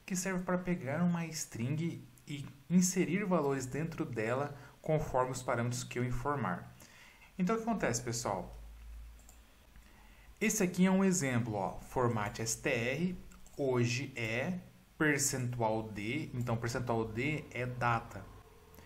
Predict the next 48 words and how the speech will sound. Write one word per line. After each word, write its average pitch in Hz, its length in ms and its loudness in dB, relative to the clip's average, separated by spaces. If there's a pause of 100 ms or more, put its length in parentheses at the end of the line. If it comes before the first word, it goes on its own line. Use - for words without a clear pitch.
(120)
Eu 127 80 -2
vou 123 120 4
receber 135 340 2
um 180 80 6
conteúdo 156 400 0
e - 40 0
formatar 143 360 2
ele 143 80 -2
como 147 240 -2
data. 120 500 2
Ah, 180 180 6 (100)
qual 190 160 8
conteúdo? 160 760 4
Aí 113 100 0
eu 120 100 0
passo 113 300 0
aqui 123 100 -6
na 127 160 0
frente, 151 420 0
ó, 98 160 2 (1300)
qual 127 260 6
que - 240 -2
é 123 300 4
a 131 100 0
data 120 380 2
que 127 80 -2
eu 123 80 -4
quero 127 180 -2
formatar. 139 460 -2
Então 107 200 -4
aqui, 113 200 -4
ó, 117 60 2
a - 20 0
data 107 320 -2
de 120 100 -2
hoje, 143 340 0
que - 120 -8
é 139 40 -4
onze 135 320 0
de 147 160 -6
cinco 123 280 -2
de 123 60 -6
dois 135 140 -2
mil 139 140 -2
e - 20 -2
vinte 151 200 -4
e - 40 -10
três. 113 480 -2